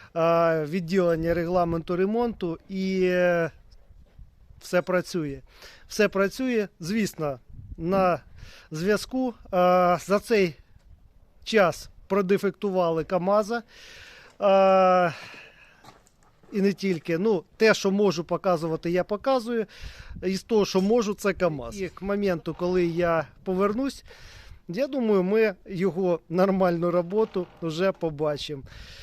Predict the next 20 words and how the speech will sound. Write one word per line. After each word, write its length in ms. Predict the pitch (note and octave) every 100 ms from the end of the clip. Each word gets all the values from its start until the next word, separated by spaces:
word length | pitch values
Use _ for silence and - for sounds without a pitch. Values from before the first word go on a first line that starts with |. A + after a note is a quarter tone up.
| - - - -
Е, 340 | F#3+ G3+ G3 D#3 - - - -
так 140 | F#3 D#3+
що 180 | F3+ D#3+
слідкуємо, 600 | F3 E3 - A3+ A3 F#3 - -
підписуємося. 960 | E3 - G3+ G3+ - F3+ - F3+ E3+ - - - - _
Ну 140 | G#3 C#4+
і, 80 |
звісно, 420 | G3 A3+ A#3 G3 F3+
не 60 |
забуваємо 560 | E3+ F3 F#3 G#3 F#3+ E3+
допомагати 640 | E3+ F3 F3 F3 F3+ F3
Збройним 440 | D#3+ F3 E3+ E3+
силам. 420 | - E3 D3+ C#3 A#2 - _ _ _ _ _ _ - -
Все 240 | - F3+ E3
рухається. 560 | D3+ D3+ C#3 - C3+ - _ _ _ _ _ _ _ - D#3+
Не 60 | A3
знаю, 300 | G#3 B3 F#3
що 140 | A#3
він 140 | G#3+ G#3
придумав. 600 | A#3+ A3+ D#4 C4 G#3